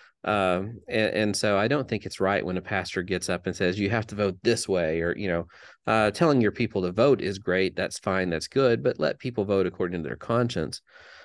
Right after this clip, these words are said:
Um, but, but then, you know, saying, "Well, the government's doing this and we need to be afraid, and the government's doing this and we need to be afraid of this." And,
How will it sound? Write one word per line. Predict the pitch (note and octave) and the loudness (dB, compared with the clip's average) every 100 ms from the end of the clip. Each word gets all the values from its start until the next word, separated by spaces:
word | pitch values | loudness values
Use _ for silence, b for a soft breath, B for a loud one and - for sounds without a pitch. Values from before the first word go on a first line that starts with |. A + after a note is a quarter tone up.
| B - | B -2
Um, | G#2 F#2 F#2+ G2+ - _ _ _ _ _ - _ _ - - | 0 2 2 -2 -6 _ _ _ _ _ -20 _ _ -20 -10
but, | A#2 B2+ A2+ - - | 2 4 4 2 0
but | B2 A#2+ | 0 2
then, | C#3+ C#3 A#2+ | 4 2 2
you | A2+ | 2
know, | G#2+ | 0
saying, | - B2 G#2 G2 | 0 0 0 0
"Well, | G#2+ G#2+ G#2+ G#2 - - | 2 2 0 -4 -10 -10
the | A2 | -8
government's | F#2+ A#2+ C3+ B2+ B2 | -2 -2 0 -2 -2
doing | A2+ A#2+ A#2 A2 | 2 4 4 4
this | G#2+ - - | 0 -2 -6
and | F#2+ | -2
we | A#2 | -2
need | G#2 | -2
to | |
be | G#2 F#2+ | -2 -4
afraid, | - A2+ G2+ E2+ D#2+ | -2 -2 0 0 -4
and | |
the | E2+ | -4
government's | G#2+ A2+ B2 - | -2 0 0 -2
doing | A2 A#2+ B2 | 0 2 2
this | C3+ D2+ - | 2 -2 -2
and | F2 | -4
we | |
need | G#2 | -2
to | G#2+ | 0
be | A2 | -2
afraid | G#2 A2+ A#2 | 0 0 2
of | A#2 | 2
this." | B2 D#2 - | 2 0 -6
And, | F2 F2 | -6 -6